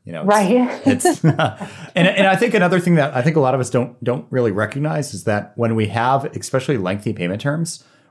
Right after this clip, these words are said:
Speaker 1: we're effectively offering the client a credit line, right? Like, I mean, that's what we're doing. So you're basically giving your clients a ten-day credit line, which is, you know, that's not sh-, that's two business, two weeks, right?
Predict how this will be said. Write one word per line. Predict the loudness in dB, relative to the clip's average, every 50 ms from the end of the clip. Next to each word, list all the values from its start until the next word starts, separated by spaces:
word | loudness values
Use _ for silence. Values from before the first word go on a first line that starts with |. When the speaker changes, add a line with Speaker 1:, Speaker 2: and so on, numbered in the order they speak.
| _ -2
Speaker 1:
we're | 0 0
effectively | 2 2 0 0 2 2 4
offering | 4 2 2 0 -2 -4
the | -4
client | -4 -4 -4 -4 -4 -6 -10
a | -10
credit | -8 -6 -6 -6 -8
line, | -8 -12 -12 -12 -16 -20 _ _ _ _ -4
right? | -2 -2 -2 -4 -6 -10 -8
Like, | -8 -6 -6 -6
I | -4 -4
mean, | -2 -2 0
that's | 0 0 0 -2 -4 -6 -10 -8 -6
what | -6 -6 -4
we're | -6 -6
doing. | -4 -2 -2 0 -2 -4 -6 -10 -14 -16 _ _ _ _ _
So | -2 2
you're | 2 4 4 4
basically | 4 4 4 2 2
giving | 2 2 0 0
your | -2 -2
clients | -2 -2 -4 -4 -4 -8
a | -10
ten-day | -8 -6 -4 -4
credit | -4 -2 -4 -4 -4
line, | -4 -8 -8 -4
which | -4 -4 -4 -4 -4
is, | -2 -2 -2 -4 -8 -12
you | -8 -6 -2
know, | 0 0 0
that's | 0 -2 -2 -2
not | -2 -2 -2 -4 -10 -18
sh-, | -18 -18 -18 -12
that's | -6 -6 -6 -4 -6 -4
two | -2 0 0 0
business, | 0 -2 -2 -2 -2 -2 -6 -10 -12 -12 -12 -10 -4
two | -2 0
weeks, | 0 -2 -2 -6 -8
right? | -8 -6 -6 -8